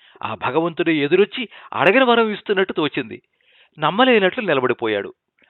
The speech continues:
"పద పద" అన్నాడు శ్రీహరి తొందర పెడుతూ. "ఒక్క క్షణం, మా ఆవిడ అదిగో అక్కడ కూర్చుంది, పిలుస్తాను" అన్నాడు స్పృహలోకి వచ్చిన నరసింహం. "చెప్పి వస్తావా?" "కాదు, పిలుచుకొస్తాను."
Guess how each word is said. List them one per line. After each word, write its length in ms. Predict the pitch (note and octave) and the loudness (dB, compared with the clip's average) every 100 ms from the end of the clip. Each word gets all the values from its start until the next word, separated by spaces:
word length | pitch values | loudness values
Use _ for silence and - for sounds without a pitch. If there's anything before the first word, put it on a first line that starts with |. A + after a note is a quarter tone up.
| _ | _
"పద 60 | G3 | -2
పద" 220 | B3 A3+ B3+ F#3 _ _ _ _ - | 2 2 2 0 _ _ _ _ -2
అన్నాడు 340 | C#3 D3 C3+ | 0 2 2
శ్రీహరి 340 | - C3 C3 C3 | 0 -4 -2 -2
తొందర 260 | A#2 A#2+ | -2 -2
పెడుతూ. 360 | A#2 G#2 - G2 _ _ _ _ _ - | -2 -6 -8 -12 _ _ _ _ _ -10
"ఒక్క 160 | - | -6
క్షణం, 360 | B3 A3 B3+ G3 - - - | -2 0 0 -2 -6 -20 -10
మా 140 | A#2 C3+ | 2 4
ఆవిడ 240 | D3+ A#3 | 4 4
అదిగో 460 | F#3 - E3+ A#3+ G3+ - | 0 -2 0 0 0 -4
అక్కడ 200 | A3 - | -4 -2
కూర్చుంది, 420 | D#3+ F#3+ - B3 E3 | -2 -4 -8 -8 -8
పిలుస్తాను" 640 | - G3 - B3+ G#3 B2 _ _ _ _ - | -4 -4 4 6 6 0 _ _ _ _ -8
అన్నాడు 380 | C3+ C3+ B2+ G3 | -2 2 2 0
స్పృహలోకి 560 | - C3+ C#3 E3 D3+ | -8 -4 0 0 0
వచ్చిన 240 | B2+ - D#3 | -4 -4 -4
నరసింహం. 440 | A#2 - G#2+ G#2+ _ _ _ _ _ _ _ - | -4 -6 -12 -14 _ _ _ _ _ _ _ -6
"చెప్పి 180 | F#3+ G3+ | -4 2
వస్తావా?" 640 | F#3 - F#3 E3 F#3 C#4 - _ _ _ _ - | 2 6 8 10 8 4 -2 _ _ _ _ 2
"కాదు, 420 | C3+ A3+ A3 F3 - | 4 4 0 -8 -4
పిలుచుకొస్తాను." 680 | F3 G#3+ C4 A#3 C4 A#3 C#3+ | -2 0 -2 2 2 2 -2